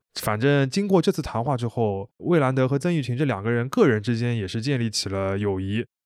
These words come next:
算是惺惺相惜了。那之后的故事呢，其实有很多报道了，大家可以找过来看看。一个比较著名的细节呢，就是宝马这边它提供给了宁德时代一份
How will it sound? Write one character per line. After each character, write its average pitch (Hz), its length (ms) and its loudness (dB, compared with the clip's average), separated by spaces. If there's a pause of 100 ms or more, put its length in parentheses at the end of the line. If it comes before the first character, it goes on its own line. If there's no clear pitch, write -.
算 170 180 0
是 127 160 0
惺 117 100 0
惺 139 180 2
相 143 180 0
惜 - 140 -2
了。 107 100 -2 (380)
那 165 80 -8
之 220 100 6
后 262 100 4
的 202 80 8
故 175 160 4
事 143 120 -2
呢， 123 120 2
其 131 140 -2
实 123 140 -2
有 113 100 4
很 107 140 -4
多 117 80 0
报 151 160 6
道 104 100 -2
了， 95 80 -6
大 123 140 0
家 123 120 -2
可 127 60 -6
以 127 60 -4
找 104 160 -4
过 113 80 -4
来 123 80 -2
看 147 200 -4
看。 107 200 -8 (460)
一 147 120 4
个 190 120 6
比 143 80 -2
较 180 100 8
著 262 140 2
名 143 120 4
的 135 80 4
细 147 200 0
节 117 120 0
呢， 110 160 0
就 139 160 0
是 127 460 2
宝 123 220 4
马 131 160 4
这 127 100 2
边 135 240 2
它 135 140 -2
提 123 280 -4
供 160 220 0
给 117 140 2
了 110 100 2
宁 117 160 -2
德 143 140 2
时 135 160 -4
代 123 260 2
一 120 140 -4
份 139 600 0